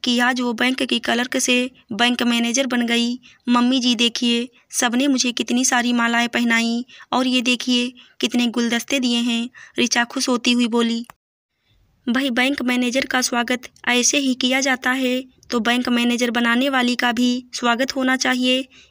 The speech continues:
एक माला सुप्रिया जी को पहनाते हुए ऋचा बोली। सुप्रिया जी की आंखें नम हो गईं। भले ही वो अपना सपना पूरा नहीं कर पाईं, पर उन्हें खुशी थी कि बहू का सपना पूरा करने में उनका थोड़ा सा ही सही,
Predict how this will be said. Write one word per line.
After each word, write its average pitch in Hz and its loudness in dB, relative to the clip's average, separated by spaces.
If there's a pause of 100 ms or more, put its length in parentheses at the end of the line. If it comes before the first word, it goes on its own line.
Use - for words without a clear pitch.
(100)
एक 269 0
माला 240 2
सुप्रिया 254 -2
जी 254 -2
को 247 -4
पहनाते 240 0
हुए 247 2
ऋचा 247 2
बोली। 240 0 (280)
सुप्रिया 254 0
जी 254 0
की 247 -2
आंखें 240 0
नम 247 2
हो 269 0
गईं। 247 0 (360)
भले 247 2
ही 269 2
वो 240 0
अपना 240 0
सपना 240 0
पूरा 240 0
नहीं 247 0
कर 254 0
पाईं, 240 -2 (960)
पर 269 4
उन्हें 254 4
खुशी 262 0
थी 262 0
कि 247 2
बहू 240 0
का 262 0
सपना 247 0
पूरा 254 0
करने 247 0
में 247 2 (240)
उनका 247 2
थोड़ा 247 0
सा 269 -2
ही 254 0
सही, 254 2